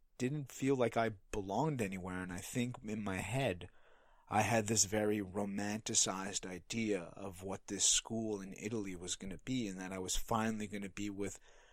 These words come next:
quote unquote, "my people." I was gonna be with individuals who adored realism, who did portraits, and I finally felt like I was gonna belong to something, and that's something that I, I've chased for a long time.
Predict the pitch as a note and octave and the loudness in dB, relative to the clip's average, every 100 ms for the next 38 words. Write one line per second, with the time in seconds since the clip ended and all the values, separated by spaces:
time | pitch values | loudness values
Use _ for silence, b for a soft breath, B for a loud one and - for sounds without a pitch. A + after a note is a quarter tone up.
0 | b - - A#2+ G#2+ F#2+ A2+ G#2 F#2+ b | b -8 2 2 2 -4 2 4 2 b
1 | b b b G#2 A2 - G#3 D#3 F#2 B1+ | b b b 0 6 10 10 10 0 -4
2 | - G2 G2 - A2 G2+ A2 G#2 A#2+ A2 | -12 -8 -2 -2 -2 -2 -2 0 -2 -2
3 | G#2 A2 A2+ G#2+ - A2 G2 - F#2+ F#2+ | 0 0 0 2 2 2 -4 -2 -4 0
4 | C#3 D3 B2 G2+ - D#2 A#1+ - G2 F#2+ | 6 8 8 4 2 -2 -12 -14 -10 -8
5 | - G2 - D3+ D3 - G#2 D#2+ - F#2 | -4 -4 4 6 6 4 -2 0 -4 -4
6 | F#2+ - A2 A2 A2 - G#2+ F#2+ G2 G2 | -6 -2 -2 -2 -4 0 0 0 0 0
7 | F2+ - b b b b b b _ _ | -2 -14 b b b b b b _ _
8 | - A#2+ B2+ A#2 B2 A2 A2 F#2+ G2+ B2 | 6 8 8 4 2 2 2 2 2 2
9 | B2 C3+ - B2+ B2+ C#3 C3+ C3+ C3+ - | 0 4 6 6 2 0 -2 -4 -14 -20
10 | - - G#2 G#2+ G#2 - A2 G#2 G#2+ G2+ | -16 -8 -4 -2 4 4 4 -2 -4 -4
11 | G2 F#2+ F2+ - - - - - G2 G2 | -4 -4 -6 -12 -20 -20 -14 -6 -4 -2
12 | F#2+ F#2+ - A2 G2 - - G2 F#2 F#2+ | -4 -2 0 0 0 -2 -2 -4 -2 -4
13 | F#2+ - G2+ G2+ A2+ | -4 -6 -6 -6 -6